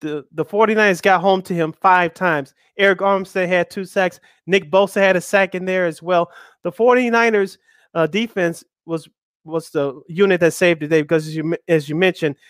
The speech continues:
uh, the forty-niners offense didn't really do much, especially in that first half.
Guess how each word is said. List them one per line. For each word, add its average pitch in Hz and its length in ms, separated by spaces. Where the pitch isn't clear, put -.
uh, 156 120
the 147 100
forty-niners 180 500
offense 160 340
didn't 156 180
really 165 200
do 165 200
much, 151 300
especially 185 420
in 156 60
that 147 180
first 156 280
half. 147 300